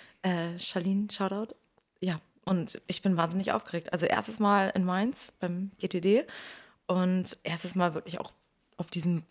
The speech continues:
wahnsinnig großen Floor. Ja, ich weiß noch nicht so richtig, was mich erwartet, aber wer weiß das schon?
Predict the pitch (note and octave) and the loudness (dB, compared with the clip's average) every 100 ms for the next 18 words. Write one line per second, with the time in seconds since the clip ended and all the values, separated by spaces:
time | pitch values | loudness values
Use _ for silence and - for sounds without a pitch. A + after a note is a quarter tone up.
0 | _ - D#3+ D#3 D#3+ E3 - E3 D#3+ F#3+ | _ -6 -2 -2 -4 -6 -4 -4 -2 -2
1 | - D#3 F3+ D4 _ _ _ - - - | 0 2 0 -4 _ _ _ -20 -20 -20
2 | _ _ B3+ C4 - - - - - F#3 | _ _ 0 0 0 -8 -8 -6 0 0
3 | F3+ F3+ F3+ F3+ F3+ - E3+ F#3+ - G3 | 2 0 0 -2 -4 -4 -4 -4 -2 -2
4 | F#3+ - E3+ D#3+ - C#4+ - - _ _ | 0 0 4 4 2 -2 -6 -14 _ _
5 | _ - D#3+ D#3+ E3+ E3 F3 A3 A3 A3+ | _ -2 0 2 2 2 0 -2 0 2
6 | A#3+ | 0